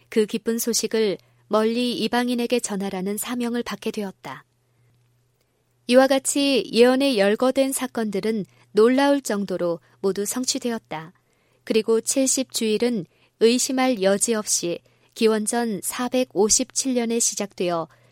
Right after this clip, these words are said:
서기 삼십사 년에 끝났다. 이 사실을 근거로 이천삼백 일의 끝을 찾아내기란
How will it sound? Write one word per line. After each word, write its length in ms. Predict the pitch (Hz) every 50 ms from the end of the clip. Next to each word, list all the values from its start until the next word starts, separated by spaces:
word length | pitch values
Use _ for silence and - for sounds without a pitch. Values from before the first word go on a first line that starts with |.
| _ _
서기 400 | - - 254 233 - 254 254 254
삼십사 640 | 254 - - - 285 277 - 294 277 - - - 240
년에 240 | 208 208 202 190 208
끝났다. 640 | 208 - 233 220 208 226 - _ - - 147 151 - _ _ _ _ _ _ _ _ _ _ _ _ _ _ _ _
이 160 | 208 233 247
사실을 500 | 254 - 294 285 269 - 311 294 277 269
근거로 600 | - - 240 226 214 220 214 240 254 254 220 165 -
이천삼백 840 | - 208 220 - - 269 269 269 269 - - 294 277 277 285 269 -
일의 220 | 262 247 262 254 254
끝을 420 | - - 277 - - 294 277 269
찾아내기란 840 | - - 262 240 - 247 226 220 202 - 180 175 185 190 196 185